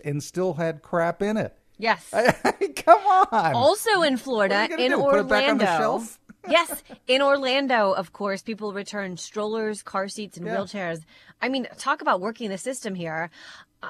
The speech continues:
Speaker 2: I live somewhere else. I'm gonna order this, have it delivered to Orlando, use it to go
Speaker 1: Yeah.
Speaker 2: through Disney with my kids,
Speaker 1: Yeah.
Speaker 2: and then return it to Kohl's. Um, like, that's just not right.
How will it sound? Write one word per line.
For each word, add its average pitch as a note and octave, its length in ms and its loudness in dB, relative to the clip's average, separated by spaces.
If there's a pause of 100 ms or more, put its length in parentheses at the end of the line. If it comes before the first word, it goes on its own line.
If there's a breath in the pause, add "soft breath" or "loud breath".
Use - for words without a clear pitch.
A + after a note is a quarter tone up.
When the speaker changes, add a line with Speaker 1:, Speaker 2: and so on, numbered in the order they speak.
Speaker 2:
I G#3 160 -2
live C#4 220 -4
somewhere B3+ 380 -2
else. G#3 280 0
I'm A3 80 -6
gonna G#3 140 -4
order C4 400 -4
this, A3 220 -4
have A3+ 200 -6
it G#3+ 120 -8
delivered A#3+ 480 -6
to C4+ 220 -8
Orlando, A#3 720 -2
use C4+ 320 -4
it A#4 160 -2
to D#4 100 -4
go C#4 180 2
Speaker 1:
Yeah. D#4 60 -2
Speaker 2:
through C#4+ 220 -6
Disney A3 640 -4
with G#3 200 -6
my A3 200 -2
kids, D4+ 640 -6
Speaker 1:
Yeah. D#3 260 2
Speaker 2:
and B3 200 0
then C4 160 2
return D4 420 -4
it D4 140 -8
to C#4 100 -6
Kohl's. C4+ 540 -4 (100)
Um, B3+ 240 -4 (420 loud breath)
like, - 220 -14 (180)
that's D5+ 300 -4
just - 240 -12
not - 180 -12
right. - 400 -18